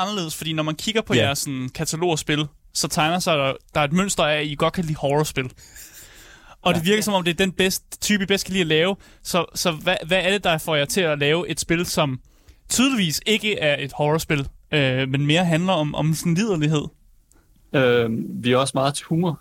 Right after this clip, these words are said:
Speaker 3: øh, som jeg nok vil se ved Anglerface. Øhm, og der er også humor i alle vores gyserspil.
Speaker 2: Mm.
Speaker 3: Men jeg havde lavet en delvis improviseret forestilling, der hed Hjælp, jeg er liderlig,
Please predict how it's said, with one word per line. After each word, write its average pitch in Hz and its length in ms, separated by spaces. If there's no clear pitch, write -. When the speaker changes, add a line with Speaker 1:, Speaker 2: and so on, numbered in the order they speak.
Speaker 3:
øh, 139 200
som 127 140
jeg 117 80
nok 123 180
vil 120 80
se 131 180
ved 123 60
Anglerface. 123 680
Øhm, 110 600
og 120 120
der 127 60
er 117 40
også 120 240
humor 127 180
i 120 40
alle 117 140
vores 117 180
gyserspil. 123 460
Speaker 2:
Mm. 104 200
Speaker 3:
Men 127 280
jeg 147 440
havde 139 220
lavet 139 220
en 123 80
delvis 147 400
improviseret 127 500
forestilling, 131 600
der - 80
hed 117 140
Hjælp, 139 220
jeg 120 100
er 110 160
liderlig, 131 380